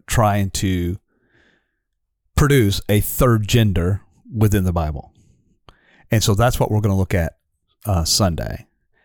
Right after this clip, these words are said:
the argument for that third gender. There are, I think, six, seven countries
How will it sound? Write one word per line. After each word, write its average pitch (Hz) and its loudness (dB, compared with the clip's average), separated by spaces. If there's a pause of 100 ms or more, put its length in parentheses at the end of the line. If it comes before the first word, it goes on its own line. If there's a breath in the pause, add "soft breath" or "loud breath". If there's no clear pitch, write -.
(140)
the 110 2
argument 98 2
for 104 -2
that 90 -2
third 98 0
gender. 90 -6 (420 soft breath)
There 120 2
are, 120 2
I 107 0
think, 107 -6 (380)
six, - -4
seven 160 -4
countries - -6